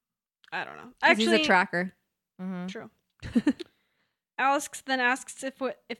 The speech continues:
Speaker 1: there's any way that the room would be connected with her. Like,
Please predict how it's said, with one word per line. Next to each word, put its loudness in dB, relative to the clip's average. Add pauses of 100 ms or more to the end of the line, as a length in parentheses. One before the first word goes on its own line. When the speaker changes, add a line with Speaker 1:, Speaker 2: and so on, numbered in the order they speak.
(100)
Speaker 1:
there's -2
any -2
way -2
that -6
the -12
room -6
would -6
be -8
connected -4
with -12
her. -18
Like, -10